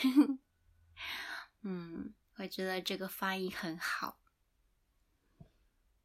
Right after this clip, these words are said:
嗯，这个茶闻起来就有很浓的水果的气味，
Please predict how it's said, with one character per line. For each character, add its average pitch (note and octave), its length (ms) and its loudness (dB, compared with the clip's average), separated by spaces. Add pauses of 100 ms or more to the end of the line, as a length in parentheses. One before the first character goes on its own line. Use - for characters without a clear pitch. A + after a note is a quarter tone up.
(120)
嗯， G3 1040 4 (1200)
这 D4+ 200 6
个 D#4+ 260 10
茶 G3 580 8
闻 G3+ 320 8
起 - 240 4
来 F3 640 4 (680)
就 B3+ 140 4
有 B3+ 100 8
很 G#3 320 4
浓 F3 200 4
的 G#3 140 4
水 F#3 380 6
果 B3+ 260 6
的 G3 140 2
气 - 360 6
味， F#3+ 320 2